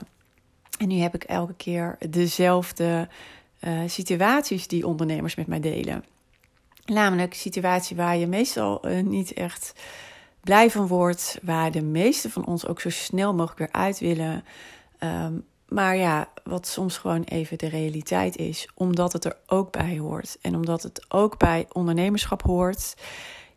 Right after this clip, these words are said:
Eh, je hebt supermooie pieken, je hebt supermooie, eh, highlights, eh, wins, maar je hebt, eh, soms ook een dal of iets waarvan je denkt: "Huh, wat, eh,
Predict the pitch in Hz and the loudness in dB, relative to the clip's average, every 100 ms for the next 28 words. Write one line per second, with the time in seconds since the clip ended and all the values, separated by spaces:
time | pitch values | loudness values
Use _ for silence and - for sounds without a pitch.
0 | _ - 175 165 160 160 165 175 170 170 | _ 2 4 4 2 0 -2 0 2 2
1 | - - - 226 226 208 196 190 180 - | -2 -10 0 0 2 2 4 2 0 -2
2 | 175 175 170 175 175 160 165 - - 175 | 0 2 2 2 0 -2 -2 -6 -8 -4
3 | 175 165 160 160 160 156 156 156 170 - | -2 0 0 0 0 0 -2 -2 -4 -6
4 | 165 156 160 156 - _ _ - - 175 | -4 -4 -4 -6 -8 _ _ -12 0 2
5 | 185 170 160 156 156 - - - 165 160 | 4 2 2 2 -2 -4 -10 -8 -4 -2
6 | 160 160 165 - - - - - _ 175 | -2 -2 -4 -10 -20 -20 -20 -20 _ 2
7 | 185 208 208 202 - - - - 170 160 | 6 6 4 -2 -6 -12 -10 -6 -4 -2
8 | 160 160 160 160 - - 151 156 160 160 | -2 -2 -4 -4 -6 -8 -6 -6 -8 -6
9 | - 170 156 156 160 156 156 - - 151 | -4 -4 -2 0 0 0 0 -2 -2 -4
10 | 151 - - 170 - - 160 156 156 151 | -4 -8 -6 -4 -6 -4 -4 -2 -2 -2
11 | 156 151 151 185 196 226 240 - 165 165 | -2 -4 -2 4 6 6 4 -2 -4 -4
12 | - 170 165 160 | -2 -2 -2 -2